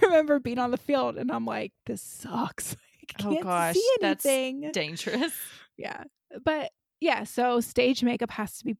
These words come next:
Speaker 1: bigger. So now these clowns have a bigger arena, so they just have to be a little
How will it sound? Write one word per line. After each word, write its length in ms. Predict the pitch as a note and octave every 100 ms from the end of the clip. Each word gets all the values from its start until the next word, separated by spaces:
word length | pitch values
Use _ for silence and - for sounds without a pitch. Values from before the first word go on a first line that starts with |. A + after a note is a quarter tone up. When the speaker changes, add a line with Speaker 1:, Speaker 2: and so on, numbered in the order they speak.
| _
Speaker 1:
bigger. 280 | F4 C4 -
So 200 | - A#3+
now 240 | A#3+ A#3 A#3
these 180 | A#3
clowns 320 | - C4 B3+ G#3+
have 100 | A3
a 60 |
bigger 400 | A3 G#3+ G#3+ G#3+
arena, 540 | G3+ A3+ C#4 A#3 G#3 G#3+
so 200 | - A3
they 140 | A3
just 200 | G#3+ G#3
have 220 | - A3+
to 100 | -
be 400 | G3+ A3+ A3+ A3+ A#3 _ _ _ -
a 120 | A#3
little 360 | A#3 A3+ G#3